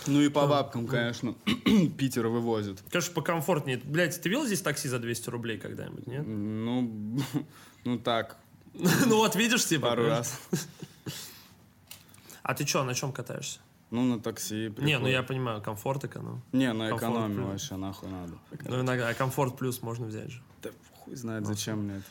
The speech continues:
Speaker 2: Блядь, ну я не знаю, вот я не вижу смысла в бизнесе, но комфорт плюс, ну не знаю, просто больше места для ног, и водители менее упороты.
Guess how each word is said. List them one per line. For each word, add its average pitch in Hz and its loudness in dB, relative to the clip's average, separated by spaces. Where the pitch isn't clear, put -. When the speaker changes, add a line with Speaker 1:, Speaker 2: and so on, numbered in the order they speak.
Speaker 2:
Блядь, 170 2
ну 147 2
я 202 4
не 254 0
знаю, 240 4
вот 156 2
я 175 2
не 190 2
вижу 214 0
смысла 208 0
в 147 2
бизнесе, 202 0
но 135 2
комфорт 147 0
плюс, 247 -4
ну 247 -6
не 202 0
знаю, 208 2
просто 220 0
больше 175 2
места 151 0
для 131 0
ног, 156 -2
и 127 2
водители 120 0
менее 113 -2
упороты. 107 -2